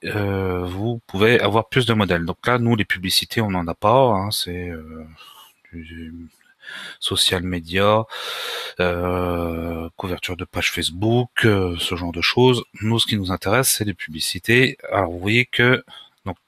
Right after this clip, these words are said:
j'ai cliqué sur le, le, le plus. C'est vrai que je suis allé un peu vite, peut-être. Et donc là, vous, euh, avez tous les, euh, formats, euh,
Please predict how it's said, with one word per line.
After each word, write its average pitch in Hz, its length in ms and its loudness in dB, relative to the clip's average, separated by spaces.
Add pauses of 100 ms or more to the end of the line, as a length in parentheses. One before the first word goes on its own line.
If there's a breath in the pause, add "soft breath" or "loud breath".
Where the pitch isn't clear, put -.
(140)
j'ai - 140 -4
cliqué - 320 -4
sur - 180 -2
le, 87 160 -2
le, 92 140 -2
le 92 100 -2
plus. - 520 -2
C'est 90 100 -4
vrai 92 80 -2
que - 60 -8
je - 40 -8
suis 95 120 -10
allé 92 140 -8
un 110 80 -2
peu - 160 -10
vite, 98 220 -4
peut-être. - 360 -2 (1120 loud breath)
Et 120 120 4
donc 127 280 2
là, 147 80 6
vous, 131 580 0
euh, 107 240 2
avez 113 240 4
tous - 320 -8
les, 135 400 6
euh, 98 180 -2
formats, 117 1300 4
euh, 98 60 -6